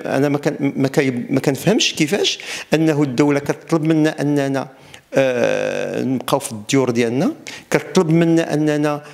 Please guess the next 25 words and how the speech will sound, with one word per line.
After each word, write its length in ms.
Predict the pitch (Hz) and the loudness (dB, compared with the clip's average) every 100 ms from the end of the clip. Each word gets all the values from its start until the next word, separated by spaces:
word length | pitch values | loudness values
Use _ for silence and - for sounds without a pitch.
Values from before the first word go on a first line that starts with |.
| - - | -6 0
آه، 340 | 139 131 131 | 2 2 2
نتعاونوا، 800 | 131 - 123 113 143 143 214 370 - - _ _ _ - | 0 0 0 0 0 0 0 -2 -8 -20 _ _ _ 0
ولكن 480 | 139 160 160 185 165 | 2 2 0 2 2
ملي 440 | 165 165 180 - | 2 2 2 2
وكت-، 640 | 156 160 151 147 156 - 175 | 2 4 0 0 -4 -2 -2
و-، 40 | - | 2
و-، 380 | 151 165 180 160 - - | 0 0 -2 -2 -2 0
وما 280 | 160 165 170 | 0 2 0
كنشدوش، 720 | 175 180 - 135 127 165 160 | 2 0 0 0 2 2 0
ما 80 | |
كنتخلصوش. 640 | 147 139 - 156 131 214 - | -2 -4 -2 -2 -2 -2 0
كاينين 300 | 151 147 123 | 2 2 2
بعض 160 | 120 | 0
الفئات 540 | 113 - 143 170 170 160 | 0 -4 2 0 0 0
اللي 140 | 143 | 0
ما 120 | 131 | 0
كتخلصش 760 | 131 143 - - 135 127 - 127 | -2 -4 -6 -2 0 0 -2 0
كاع، 140 | 180 403 | -2 -2
ما 60 | - | -8
خ-، 100 | - - - | -8 -12 -2
ما 100 | 135 | 0
عندها 280 | 117 127 123 | 0 0 -2
حتى 200 | - - | 0 -2
شي 160 | - 131 | 0 0
راتب، 360 | 127 120 349 | 0 0 -2